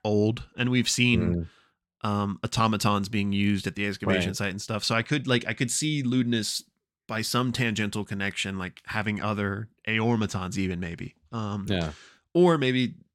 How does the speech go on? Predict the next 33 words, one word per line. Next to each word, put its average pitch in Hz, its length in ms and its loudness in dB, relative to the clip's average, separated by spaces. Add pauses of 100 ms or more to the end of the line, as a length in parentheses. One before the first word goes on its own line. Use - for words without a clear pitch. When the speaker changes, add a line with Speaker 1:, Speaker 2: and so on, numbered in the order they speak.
Speaker 1:
there's 110 220 0
more 107 140 2
answers 104 300 0
from 101 220 -2
D 104 360 4 (580)
at 117 100 -4
a 101 40 2
later 101 220 0
point 101 380 -4 (300)
where 95 220 -6
they 98 100 -6
have 101 140 -4
more 101 240 -2 (400)
space 107 480 -2
Speaker 2:
Right. - 20 2
Speaker 1:
to 87 120 -2
explore 104 380 -4
those 98 240 -4
things. 104 440 -8 (140)
Um, 101 440 -8 (580)
but 120 80 4
yeah, 113 140 8
I, 127 300 2 (1000)
I'm, 208 160 0 (140)
I'm 202 180 2
certainly 139 500 0
feasting 104 520 -2
for 107 140 -4
some 107 160 -2
more 104 160 0
info 101 360 -4
there, 90 400 -6
and 110 260 -4